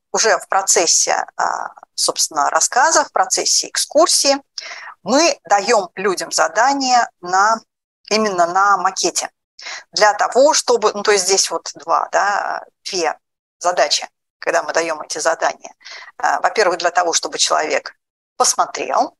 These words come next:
да, то есть чтобы у него была какая-то возможность это посмотреть еще раз, ну, или первый раз. А во-вторых, для того, чтобы вот он,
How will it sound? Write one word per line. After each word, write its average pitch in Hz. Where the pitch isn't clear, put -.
да, 190
то 220
есть 202
чтобы 180
у 175
него 160
была 156
какая-то -
возможность -
это -
посмотреть -
еще -
раз, 262
ну, 156
или -
первый 240
раз. 330
А 185
во-вторых, 202
для 190
того, 294
чтобы 208
вот 220
он, 220